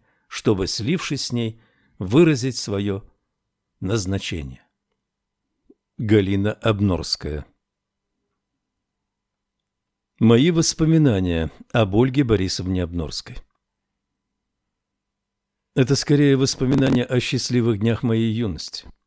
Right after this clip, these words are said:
когда царила в душе безмятежность и ожидание чуда. Южное солнце, синее небо, шершавые тёмно-зелёные листья инжира и винограда,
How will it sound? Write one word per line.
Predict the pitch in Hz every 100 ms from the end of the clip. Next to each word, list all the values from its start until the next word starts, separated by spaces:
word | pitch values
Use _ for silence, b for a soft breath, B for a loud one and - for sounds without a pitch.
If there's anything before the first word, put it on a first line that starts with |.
| -
когда | - 110 113
царила | - 110 113 104
в | 98
душе | 104 -
безмятежность | 98 107 92 107 131 123 71 73 -
и | 101
ожидание | 92 87 104 104 92 87 _ -
чуда. | - 95 78 73 - _ b b b b
Южное | 120 123 104 110
солнце, | 101 - 127 120 -
синее | 107 - 101 98
небо, | 95 98 110 101 92 B B
шершавые | B 131 110 - 117 104 104
тёмно-зелёные | - 107 98 90 98 98 95
листья | 90 92 - 90 - b -
инжира | 117 104 90 98 104 95 - -
и | 95
винограда, | 92 92 87 92 87 85